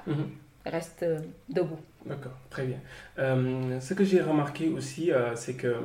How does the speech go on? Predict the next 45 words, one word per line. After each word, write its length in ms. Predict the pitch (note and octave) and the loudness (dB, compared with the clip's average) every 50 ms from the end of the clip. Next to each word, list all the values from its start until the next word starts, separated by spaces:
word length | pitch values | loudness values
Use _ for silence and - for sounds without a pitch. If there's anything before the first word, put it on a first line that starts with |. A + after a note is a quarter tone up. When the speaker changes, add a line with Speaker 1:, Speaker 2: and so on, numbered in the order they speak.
| B2+ B2+ B2+ - - A2 A2 B2 - | -4 -6 -8 -10 -12 -12 -12 -10 -4
Speaker 1:
pendant 260 | - C3 C3 C#3 C#3+ | -2 0 0 0 0
cette 180 | C#3 - - - | -2 -4 -6 -8
crise, 320 | - - - E3 E3 D#3+ C#3 | -6 -4 -2 -2 -2 -2 -2
il 60 | C3 | 0
y 60 | C3 | 0
a 80 | B2+ A#2+ | 0 0
des 180 | A#2+ B2 A#2+ B2+ | 0 0 0 0
entreprises 480 | C3 C3 C3 - - - D#3+ D#3+ D#3 | 0 -2 -2 -4 -6 -4 -4 -4 -4
qui 200 | - - - C3+ | -8 -8 -4 -2
ont 300 | B2 A#2+ A#2 A#2 A#2+ A#2 - | -2 -2 -2 -4 -6 -6 -6
quand 60 | - | -6
même 180 | B2+ B2 A#2+ B2 B2+ - | -4 -2 -2 -4 -4 -6
tiré 320 | - B2+ A#2+ B2+ B2+ B2+ - - - - | -6 -4 -2 0 0 0 -2 -4 -8 -8
l'épingle 340 | - C3 - C#3+ C3 C3 C3 | -8 -4 -2 0 2 2 2
du 120 | B2 B2 A#2+ | 2 0 -2
jeu. 140 | A#2+ B2+ | -2 -4
Speaker 2:
Mhm. 360 | E3+ G3 - - - G3 F#3 G3 | -4 -6 -8 -12 -14 -12 -8 -6
Speaker 1:
Donc, 100 | B2+ C3 | -6 -8
je 100 | - - | -8 -10
parle 300 | - - B2+ A#2+ A#2+ A#2+ | -8 -6 -4 -4 -4 -4
bien 220 | A#2 B2+ B2 B2+ B2 | -4 -2 -2 -2 -2
des, 280 | A#2+ A#2+ A2+ A2+ A2+ A2 | -2 -4 -6 -6 -8 -8
des 140 | A#2 A2+ A2 B2+ | -8 -6 -6 -6
entreprises 320 | A2+ - - - A#2 A#2 | -8 -8 -8 -8 -8 -6
de 60 | B2+ | -4
l'I 160 | A#2 A2+ A2+ A2 | -2 -2 -2 -2
T. 120 | - D#3 | -4 -6
Speaker 2:
Mhm. 260 | G3 G3 - - G#3 G3 - B3 C4+ - - - - | -8 -8 -8 -10 -12 -10 -10 -10 -12 -12 -14 -6 -4
Speaker 1:
Euh, 320 | C3 C3 B2+ B2 B2 A#2+ A2+ - - | -2 0 0 0 -2 -4 -4 -8 -6
toi, 540 | - F3 F3+ F#3 G#3 B3 B3 A3+ G#3+ - - - | 4 6 8 8 8 6 2 -2 -4 -8 -6 -6
euh, 480 | C#3 C#3 C3+ C3 B2+ B2+ B2 A#2+ A#2+ B2+ B2+ B2+ C3 - - - - - - | -4 -2 0 2 2 2 2 2 0 -2 -4 -6 -8 -10 -12 -14 -12 -8 -6
aujourd'hui, 720 | D3+ D3 F3 F3 F#3 D#3+ D3+ E3+ G#3 A3+ A#3 A3 - - - - - _ - | -2 0 0 0 0 -4 -2 -2 -2 0 -2 -4 -8 -12 -16 -20 -20 _ -6
on 100 | D3+ D3 | -6 -4
parle 280 | D3 - D3+ C#3+ C#3 C#3 | -4 -2 -4 -2 -2 -4
beaucoup 320 | C3+ C3+ E3 - - G3+ | -4 -4 -4 -2 -2 -2
de, 460 | F#3+ D3 C3 B2+ B2 B2 B2 B2 A#2+ B2 B2+ - - - - - - - - - | -2 0 0 0 0 0 0 -2 -4 -6 -8 -12 -18 -20 -20 -20 -20 -20 -10 -4
de 80 | - B2+ | -2 -2
croissance, 540 | C3 - - D3 C#3 - - D3+ C#3+ D3 - | 0 0 -2 -2 -2 -2 -2 -2 -2 -2 -4
en 80 | C3 | -6
fait, 180 | C3 - B2+ B2 - - - - | -6 -6 -8 -8 -8 -12 -16 -18
surtout 300 | - - C#3+ C3 C3 C#3+ | -12 -10 -10 -6 -4 -4
en 360 | C3 B2 A#2+ B2 B2 B2 A#2+ | -4 -4 -4 -4 -4 -4 -4
matière 420 | A#2+ B2 B2 B2 B2 - C3+ C3 B2+ | -4 -2 -2 -2 -2 -4 -4 -4 -4
de 80 | A#2+ | -6
transformation 600 | - - C3 B2+ - - B2+ B2 B2+ C3 - C3 | -6 -6 -6 -6 -6 -6 -6 -6 -6 -6 -6 -6